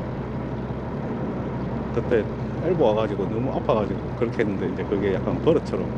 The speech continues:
돼서 두 손을 하는 게 편합니다. 아니, 이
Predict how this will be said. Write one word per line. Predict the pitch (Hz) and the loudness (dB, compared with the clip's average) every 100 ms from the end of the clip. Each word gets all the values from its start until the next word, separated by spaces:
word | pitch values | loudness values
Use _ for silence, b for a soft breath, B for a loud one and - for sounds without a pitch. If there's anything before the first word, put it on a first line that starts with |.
| - 107 | -2 0
돼서 | 95 95 85 - - - B B B B B - - - - - | 0 0 -2 -4 -4 -6 B B B B B -2 -2 -2 -2 -2
두 | 110 | 0
손을 | 151 139 | 2 2
하는 | 123 | 2
게 | - | 0
편합니다. | 120 123 127 - - 113 - - - - - - - - - - - - - B 180 B B - | 0 0 0 0 0 0 0 -2 0 0 0 0 0 0 0 0 0 0 2 B 0 B B 4
아니, | 208 208 170 | 6 8 6
이 | 156 175 | 6 8